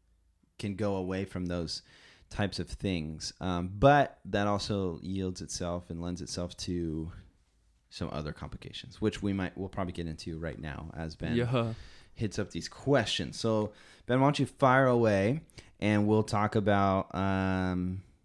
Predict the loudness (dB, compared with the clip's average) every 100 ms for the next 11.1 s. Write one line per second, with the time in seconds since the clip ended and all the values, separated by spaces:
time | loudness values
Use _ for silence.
0 | -8 0 2 2 0 2 0 0 -2 -4
1 | -6 -8 -8 -12 -16 _ -12 -10 -10 -10
2 | -10 -6 -6 -4 -4 -6 -14 -20 -18 -14
3 | -2 0 2 0 -2 0 2 2 0 -6
4 | -10 -16 _ _ -20 _ _ 0 4 10
5 | 10 10 4 -16 -6 4 4 8 8 8
6 | 10 8 10 10 8 6 4 6 6 6
7 | 6 6 6 2 -2 _ -20 -20 -20 4
8 | 12 12 12 8 2 -6 _ _ _ 4
9 | 8 12 12 12 10 10 6 8 6 8
10 | 8 8 8 4 4 4 4 4 8 6
11 | 6